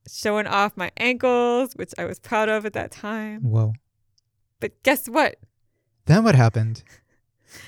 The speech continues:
Speaker 1: A couple months later, I was at a different Anthropologie store back in Pasadena, and my pants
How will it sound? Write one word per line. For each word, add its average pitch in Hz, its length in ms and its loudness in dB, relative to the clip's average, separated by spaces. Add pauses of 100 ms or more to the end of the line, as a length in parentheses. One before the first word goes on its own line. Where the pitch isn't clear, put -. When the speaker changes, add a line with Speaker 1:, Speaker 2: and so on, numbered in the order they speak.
(320)
Speaker 1:
A 220 80 -10
couple 320 340 -2
months 247 280 -2
later, 226 580 2 (140)
I 196 80 -2
was 202 180 -2
at 196 100 -4
a 190 120 -6 (100)
different 285 480 -4 (240)
Anthropologie 190 880 -4
store 185 580 -2 (200)
back 185 280 -6
in 185 220 -10
Pasadena, 190 920 -4 (480)
and 202 180 -4
my 190 200 0
pants 220 840 -2